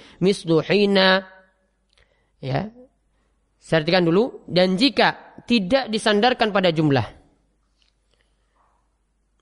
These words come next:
maka, maka nanti zainya itu nanti ditanwin. Ya,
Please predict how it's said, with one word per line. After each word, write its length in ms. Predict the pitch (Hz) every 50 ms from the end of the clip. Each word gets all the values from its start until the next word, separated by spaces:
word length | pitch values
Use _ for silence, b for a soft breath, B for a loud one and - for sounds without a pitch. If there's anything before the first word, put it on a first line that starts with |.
| _ _ _ _
maka, 560 | - 156 180 196 190 - 240 254 277 302 302 - - - - - _ _ _ _ _ _ _ _ _ _ _ _ _ _ _ _ _ _ _ _ _ _ _ _ _ _ _ - _ _ _ _ _ _ _ _ _ _ _ _ _ _ _ _ _ _ _ _ _ _ _ _ _ _ _ _ _ _ _ _ _ _ _ _ _ _ _ _ _ _ _ _ _ _ _ _ _ _ _ _ _ _ _ _ _ _ _ _ _ -
maka 320 | 175 202 214 - 269 294
nanti 640 | 285 269 247 233 233 208 - 254 269 285 302 320 392 - - - - _ _ _ _ _ _ _ _ _ _ _ _ _ _ -
zainya 720 | - - 220 190 156 151 196 262 294 320 311 302 311 294 254
itu 240 | 233 254 - - 294
nanti 320 | 285 277 269 277 311 247
ditanwin. 560 | 262 - - 285 277 269 233 214 175 139 117 104 98 - - - - - - - - - - - _ _ _ _ _ _ _ _ _ _ _ _ _ _ _ _ _ _ _ _ _ _ _ _ - 139
Ya, 240 | 139 147 180 -